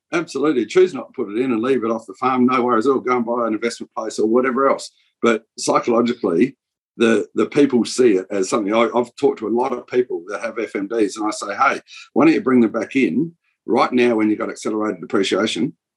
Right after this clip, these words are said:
and you're actually turning a five hundred grand profit into a four hundred grand loss?" Perfect opportunity to bring four hundred grand F M Ds and pay zero tax on it and get access to that cash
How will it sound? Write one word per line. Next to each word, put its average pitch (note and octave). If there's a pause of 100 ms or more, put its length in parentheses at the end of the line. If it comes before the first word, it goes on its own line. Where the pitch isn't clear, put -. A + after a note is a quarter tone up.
(500)
and G#2+
you're G#2
actually C3
turning G#2+
a F#2
five A#2+
hundred G#2
grand G#2
profit A2+
into G2
a -
four G#2+
hundred G2
grand G2+
loss?" A2
Perfect F#3+
opportunity C3 (680)
to B2
bring A#2+
four C3+
hundred A2
grand A2
F G#2
M F#2+
Ds A2
and F#2
pay G#2+
zero A2
tax -
on D#2
it - (280)
and D#3
get A#2
access B2
to -
that -
cash -